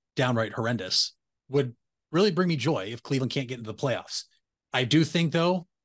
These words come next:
the American League wild card, the three teams in there right now, it will be either those three or Seattle.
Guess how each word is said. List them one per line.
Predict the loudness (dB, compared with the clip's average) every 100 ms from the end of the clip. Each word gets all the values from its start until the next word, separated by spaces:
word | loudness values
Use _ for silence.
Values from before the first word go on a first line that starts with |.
| _ _ _ _ _ _ _ _ _ -2
the | 2
American | 4 2 2 0
League | 0 -2 -6 -14 -12
wild | -2 0 0
card, | 2 2 2 -4 _ _ _ -8
the |
three | -4 0 0
teams | 2 2
in | 2
there | 2 0
right | 0
now, | -2 -4 -6 _ _ _ _ _ _ _ _ _ -2
it |
will | 0
be | 4 4 4
either | 2 0 -4
those | -2 2 2
three | 0 -2 -2 -4 _ _ _ _ _ _ _ _ -4
or | 0
Seattle. | 0 0 -4